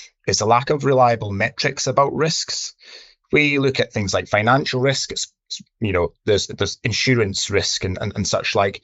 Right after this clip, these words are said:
You've got some really solid metrics. There's lots of years of how often is it going to flood in Tewkesbury, um,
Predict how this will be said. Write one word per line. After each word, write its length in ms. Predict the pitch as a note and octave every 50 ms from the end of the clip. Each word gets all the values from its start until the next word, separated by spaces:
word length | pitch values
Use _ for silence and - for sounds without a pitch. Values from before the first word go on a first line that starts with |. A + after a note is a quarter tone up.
| _ _
You've 100 | - A2+
got 80 | A#2
some 100 | - C3
really 120 | D3 D3 C3
solid 280 | - C3 A#2 A2 G2
metrics. 400 | G#2 G2+ G2 F#2+ - G2 F#2+ -
There's 160 | - F#2 - C3
lots 240 | C#3+ - - -
of 80 | G2 F#2+
years 340 | G#2 G2 F#2 F#2 F2+ F2 -
of 220 | F2 F2+ - - - - - _
how 140 | - C3+ C3+
often 220 | B2+ - - G#2+
is 100 | G2 G2
it 80 | A2 F#2
going 220 | G2+ G2+ G2+ F#2+
to 180 | F#2+ G2 F#2+ E2+
flood 400 | - - - A#2+ A2 F#2+ F2+ - -
in 100 | - G2
Tewkesbury, 640 | F2 - - G#2+ - - - - F#2 F2 F2+ F2+ - _ - - - _ _
um, 420 | - F#2+ F#2 F#2 F#2 F2+ F2 E2+